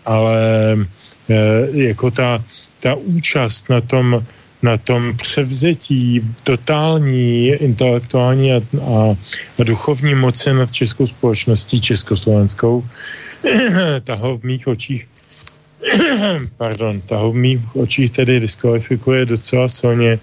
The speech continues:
No a teď jeho synáček tady vlastně koná úplně totéž.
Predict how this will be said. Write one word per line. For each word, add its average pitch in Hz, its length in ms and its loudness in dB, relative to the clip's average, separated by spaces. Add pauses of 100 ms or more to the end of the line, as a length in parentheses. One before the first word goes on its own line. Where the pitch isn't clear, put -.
(600)
No 127 220 4
a 113 60 0
teď 123 240 -2
jeho 143 200 2
synáček 139 800 0
tady 156 260 0
vlastně 147 400 0
koná 156 400 0
úplně 160 580 -2
totéž. 160 640 -2